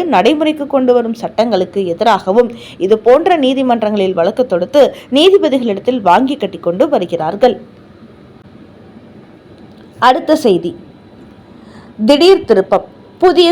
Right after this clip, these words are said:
கூட்டணியை அறிவித்த டி டி வி தினகரன். அதிமுகவிலிருந்து வெளியேற்றப்பட்ட டி டி வி தினகரன் அம்மா மக்கள்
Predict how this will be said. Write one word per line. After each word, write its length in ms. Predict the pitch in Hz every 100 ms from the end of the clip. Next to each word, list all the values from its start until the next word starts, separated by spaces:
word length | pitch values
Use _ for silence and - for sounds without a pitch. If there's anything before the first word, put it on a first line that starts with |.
| 339
கூட்டணியை 460 | 302 294 285 277 269 240
அறிவித்த 440 | 247 254 - 247 330 -
டி 100 | 240 233
டி 80 | 214
வி 80 | 208 -
தினகரன். 440 | 170 185 247 240 - - - - - - - - - - - - 247
அதிமுகவிலிருந்து 880 | 269 359 403 370 349 349 339 294 302 320
வெளியேற்றப்பட்ட 720 | 262 254 254 277 277 247 247 240
டி 80 | 226
டி 80 | 226
வி 80 | 220 220
தினகரன் 460 | 220 202 202 254 440 - - - 240
அம்மா 220 | 320 370 359
மக்கள் 300 | 370 - 302